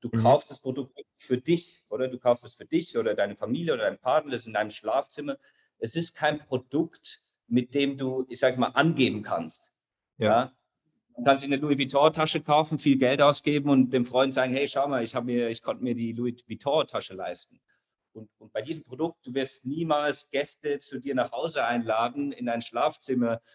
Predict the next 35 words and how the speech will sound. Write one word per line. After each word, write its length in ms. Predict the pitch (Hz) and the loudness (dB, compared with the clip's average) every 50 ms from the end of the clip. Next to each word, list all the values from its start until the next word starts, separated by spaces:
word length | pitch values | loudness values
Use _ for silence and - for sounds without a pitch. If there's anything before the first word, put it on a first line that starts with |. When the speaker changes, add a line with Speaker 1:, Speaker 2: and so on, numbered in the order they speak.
| _ _ | _ _
Speaker 1:
bringen 200 | - 120 131 131 | -2 0 2 4
und 120 | 131 127 127 | 4 2 2
sagen, 240 | - 123 120 120 | 0 -2 0 0
„Hey, 220 | 107 - 123 139 139 | 0 0 -2 -2 -2
schau 240 | - - - 123 135 | -4 -2 -2 -2 0
mal, 180 | 143 135 131 127 | 0 0 0 0
ich 140 | 120 - | 2 2
hab 140 | - 151 135 - | 4 4 4 4
hier 200 | 143 127 127 143 | 4 4 4 4
einen 200 | 120 139 131 113 | 4 2 2 2
Speaker 2:
<laughs> 40 | |
Speaker 1:
neuen 220 | - 131 131 127 123 - - - - _ - 139 - _ _ _ _ _ 123 117 | 4 2 2 2 -2 -6 -12 -14 -12 _ -12 -12 -12 _ _ _ _ _ -2 2
Royford“, 520 | 123 131 147 139 - - 104 95 - - | 2 4 2 2 0 -4 -6 -6 -4 -4
ja, 260 | 110 113 123 127 127 | -2 -2 0 0 -2
die, 360 | 120 - 117 117 117 113 113 _ _ _ _ _ _ - | -4 -4 -4 -4 -4 -4 -4 _ _ _ _ _ _ -6
die 160 | 120 120 123 | -4 -4 -2
irgendwie 160 | 131 131 135 139 | -2 -2 -4 -4
nicht 140 | 139 - 135 | -4 0 2
mal 60 | 131 | 2
ein 80 | 127 123 | 4 4
Logo 260 | 147 151 151 143 131 | 4 4 4 4 2
drauf 340 | 113 110 101 98 90 - - | 2 2 0 0 0 -2 -8
hat. 200 | 90 - _ _ _ _ _ _ _ _ _ - | -14 -14 _ _ _ _ _ _ _ _ _ -10
Deswegen 520 | 113 104 - - 123 135 135 135 135 135 131 127 | -10 -8 -4 -2 0 0 0 0 -2 -2 -4 -4
ist 180 | 123 - - | -10 -14 -16
diese 300 | 147 143 131 131 110 - 101 | -14 -4 -2 -2 -2 -2 -4
Art 280 | 107 120 135 131 - | -4 -4 -4 -4 -6
zu 140 | - - 120 | -8 -10 -8
marketen 500 | 107 107 107 120 127 - _ - 131 123 | -4 -2 0 -2 -2 -2 _ -8 -6 -4
natürlich 420 | 123 117 - 127 120 110 - - _ | -4 -4 -4 -6 -6 -6 -8 -12 _
sehr, 480 | - - - 110 110 113 117 120 113 - | -10 -6 -2 0 0 2 0 0 -2 -6
sehr 240 | - - 113 107 107 | -8 -8 -6 -6 -6
spezifisch 760 | - - - 95 - - 131 147 151 151 147 139 - - - - | -6 -10 -20 -20 -16 -12 -12 -10 -10 -10 -12 -12 -12 -16 -14 -12
und, 280 | 104 101 98 95 95 - | -10 -10 -10 -12 -16 -18
und 240 | 98 98 95 95 | -18 -18 -20 -20